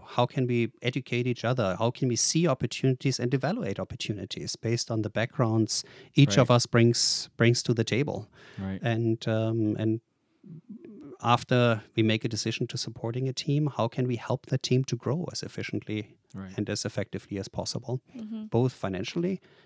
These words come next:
Speaker 1: with financial resources, but f-, at least as important or maybe more important is contacts and ideas.
Speaker 3: Yeah,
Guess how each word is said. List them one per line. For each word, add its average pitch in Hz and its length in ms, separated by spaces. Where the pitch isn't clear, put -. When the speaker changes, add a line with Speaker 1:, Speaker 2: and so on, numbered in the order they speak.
Speaker 1:
with - 100
financial 127 400
resources, 104 540
but - 180
f-, - 140
at 135 100
least 165 380
as 117 100
important 127 460
or 104 40
maybe 123 260
more 147 180
important 101 380
is 113 80
contacts - 500
and 107 80
ideas. 120 480
Speaker 3:
Yeah, 214 280